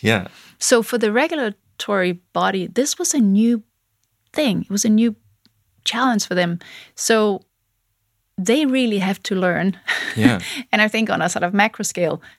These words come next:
Speaker 2: regulators, they really <laughs> have to learn fast. <laughs>
Speaker 1: Yeah.
Speaker 2: I mean, our world is being built so fast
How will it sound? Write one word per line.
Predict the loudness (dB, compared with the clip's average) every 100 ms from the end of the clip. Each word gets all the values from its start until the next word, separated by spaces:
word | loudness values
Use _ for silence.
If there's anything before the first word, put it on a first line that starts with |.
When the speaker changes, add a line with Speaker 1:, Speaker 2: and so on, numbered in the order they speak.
| _
Speaker 2:
regulators, | -4 0 0 0 -2 0 -2 -4 -2
they | 2 2
really | 2 2 2 2 0
<laughs> | 2
have | 0 0
to | -4
learn | -4 -6
fast. | -8 -8 -2 0 0 -2 -2 2
<laughs> |
Speaker 1:
Yeah. | 4 4
Speaker 2:
I | 2
mean, | -2 -6 -10 -10 -4 0
our | 0
world | 0 -2
is | -4 -8
being | -8 -6
built | -6 -6
so | -4 -2 0
fast | 0 -2 -4 -10